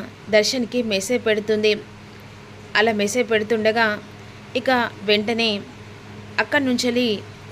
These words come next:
సమీర ఫ్లైట్ దగ్గరికి వస్తుంది. ఫ్లైట్ దగ్గరికి వచ్చానని దర్శన్కి మెసేజ్ పెట్టేసరికి దర్శన్ కూడా మళ్ళీ రిపీట్గా మెసేజ్ పెడతాడు. "ఏమండి, మీకు ఎన్ని థ్యాంక్స్ చెప్పినా చాలా తక్కువ అండి.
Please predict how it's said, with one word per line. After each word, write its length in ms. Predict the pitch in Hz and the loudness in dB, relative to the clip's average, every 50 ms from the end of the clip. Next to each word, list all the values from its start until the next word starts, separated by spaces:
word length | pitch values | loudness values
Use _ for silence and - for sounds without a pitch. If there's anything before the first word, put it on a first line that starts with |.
| - - - - - - - | -16 -16 -16 -16 -16 -14 -4
సమీర 380 | - 247 240 240 269 285 277 277 262 247 226 - - - - - - - - | 2 4 4 4 4 4 4 4 4 2 2 -2 -8 -14 -18 -18 -18 -18 -6
ఫ్లైట్ 320 | - - 220 214 220 220 214 | 0 4 4 6 6 4 2
దగ్గరికి 380 | 247 226 208 233 220 - 247 247 | 0 0 0 -2 -2 -2 0 2
వస్తుంది. 440 | 220 208 208 208 226 214 214 220 220 - - - - - | 2 2 0 0 -2 0 2 2 2 0 -4 -12 -14 -6
ఫ్లైట్ 340 | - 247 247 247 262 285 262 | 0 4 4 4 4 4 0
దగ్గరికి 320 | 311 294 269 285 - 247 | -2 -2 -2 -4 -4 -2
వచ్చానని 440 | 240 220 220 - 254 240 240 240 233 | -2 -2 -2 -2 -2 -2 -2 0 0
దర్శన్కి 420 | 208 208 208 208 233 220 220 247 226 | 2 2 2 0 -2 -4 -4 -4 -4
మెసేజ్ 360 | 208 208 208 202 - 240 220 214 | -2 -2 -4 -2 -2 -2 -2 -2
పెట్టేసరికి 520 | 220 208 214 190 220 202 208 214 226 214 196 - - - - - - - - - - - - - - - - - - - - - - - - - | -2 -2 -2 -2 0 0 0 0 0 0 0 -2 -6 -14 -16 -16 -16 -16 -16 -18 -18 -18 -18 -18 -16 -16 -18 -18 -18 -16 -16 -16 -16 -16 -4 2
దర్శన్ 360 | 180 220 220 220 311 302 269 | 4 4 6 6 4 2 2
కూడా 220 | - 233 220 240 247 | 4 2 2 4 2
మళ్ళీ 320 | 240 220 208 214 233 247 | 2 0 2 2 2 2
రిపీట్గా 460 | 233 240 214 - 233 202 190 226 247 | 0 0 -2 -2 -4 -4 -2 -2 -2
మెసేజ్ 380 | 240 226 208 208 208 254 247 214 220 | -2 0 -2 -2 -2 -2 -2 0 2
పెడతాడు. 400 | 220 214 214 226 220 214 220 214 208 - - - - - - - - - - - - - - - - - - - | 2 2 4 4 4 4 4 2 0 -2 -12 -16 -16 -16 -18 -18 -18 -18 -18 -16 -18 -18 -18 -18 -18 -8 0 4
"ఏమండి, 400 | 214 220 220 226 226 220 226 220 214 196 - - - - - - - - - - - - - - - - - - - - - - - - - 226 | 4 4 4 4 2 2 2 0 0 -2 -8 -14 -18 -18 -18 -18 -18 -18 -18 -16 -18 -18 -18 -18 -18 -18 -16 -16 -18 -16 -18 -18 -16 -8 -2 2
మీకు 260 | 247 254 247 254 254 220 233 | 2 2 2 2 0 2 2
ఎన్ని 240 | 220 220 240 277 277 | 2 2 2 0 2
థ్యాంక్స్ 420 | 233 269 233 226 240 240 - - | 4 4 4 4 2 2 2 0
చెప్పినా 280 | 247 - - 220 240 247 | 0 2 0 0 0 0
చాలా 400 | 240 - 247 220 202 220 240 247 | 0 0 0 0 0 2 0 0
తక్కువ 360 | 240 - 214 196 - 220 233 | 0 0 -2 -2 0 0 0
అండి. 240 | 233 220 214 220 | 2 2 2 2